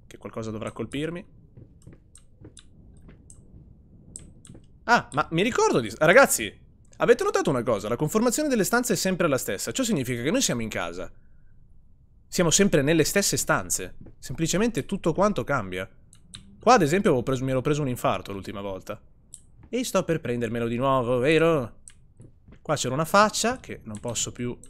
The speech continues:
osservare. No, io non vedo un cazzo, ragazzi, vi giuro. Non, non sto vedendo, non so cosa sto facendo. Sto aprendo delle ante, suppongo.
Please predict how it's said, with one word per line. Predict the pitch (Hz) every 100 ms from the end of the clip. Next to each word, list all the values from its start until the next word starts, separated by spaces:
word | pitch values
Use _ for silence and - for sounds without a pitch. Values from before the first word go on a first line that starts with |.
| - - - - _ - - - - - - -
osservare. | 139 - - - - - 120 175 202 - - - - - - - - - - - - - - -
No, | 147 160
io | 262
non | 156
vedo | 143
un | 233
cazzo, | - 104 - 95
ragazzi, | 92 90 123
vi | 165
giuro. | 202 98
Non, | 139
non | 156 170
sto | - 226
vedendo, | 247 262 95 95
non | 110
so | - 202
cosa | 214 202
sto | 233
facendo. | 151 - 104 92 95 - - - -
Sto | - 170
aprendo | 170 214 202
delle | 196
ante, | 196 101 -
suppongo. | - - 92 85